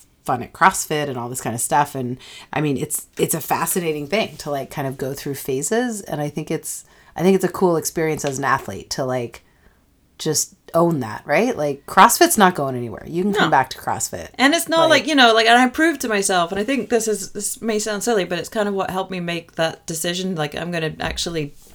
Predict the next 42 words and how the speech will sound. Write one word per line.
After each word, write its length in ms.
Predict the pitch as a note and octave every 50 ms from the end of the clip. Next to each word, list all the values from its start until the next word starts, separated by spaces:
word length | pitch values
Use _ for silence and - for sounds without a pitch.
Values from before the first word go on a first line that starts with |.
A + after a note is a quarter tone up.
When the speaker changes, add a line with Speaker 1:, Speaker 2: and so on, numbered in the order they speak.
| - -
Speaker 2:
take 160 | - E3+ -
some 180 | - F3+ E3+ D#3+
time 280 | - E3+ D#3+ D#3+ D#3+
off 240 | D#3 D#3 D3+ - - -
to 80 | D3+
focus 360 | - - E3+ E3 - D#3+ D#3
on 160 | D#3 D#3 D3+ D3
this 160 | D#3 D#3 G3+
other 180 | A3 A3 G3
thing, 300 | - E3+ D#3+ D#3+ D#3+ D#3+ - - - - - - - - -
is 160 | F3+ F#3 F3+
that 380 | F3+ F3 E3+ D#3+ - - - -
because 300 | - D#3 - A3 G3+ G3
of 120 | F#3 E3
shoulder 280 | - G#3 G3+ G3+ F#3+ E3+
situation, 560 | D#3+ F3+ E3 - - D#3 D#3 D#3 - F3+ F3
I 80 | E3+ E3+
haven't 320 | F#3+ G3+ G3+ F3+ D#3+ D#3
done 300 | - E3 E3 E3+ D#3+ E3 E3+
a 80 | E3
handstand 440 | D#3+ D#3 E3 D#3 - E3+ D#3+ D#3 D3+
push-up 360 | E3 D#3 - D#3+ D#3 - - _ _ _ -
in 140 | E3+ D#3+ D#3
three 200 | E3 E3 D3+ D3+
months. 340 | D3 - - - - - - - - - - - - - - -
And 200 | D#3 E3 E3 D#3+
on 120 | D#3+ D#3
Saturday, 720 | - B3 A#3+ A3+ G#3+ G3 F3+ E3+ E3 D#3+ D#3+ D#3 D#3 D#3 _ _ _ -
there 80 | D#3 D3+
was 80 | D#3+ E3
a 80 | E3
lot 220 | D#3+ D#3+ D#3+ D#3+ D#3+
of 60 | D#3
them 100 | D#3 D3+
in 80 | D3+
the 80 | D3+ D#3+
workout, 400 | F3 A3+ B3 - G3 E3+ D#3+ D#3+
and 100 | D#3+ E3
I 40 | E3
was 120 | E3+ E3+
like, 140 | E3+ D#3+ D3+
"Huh, 360 | D#3 - - B3 G#3+ F#3 D#3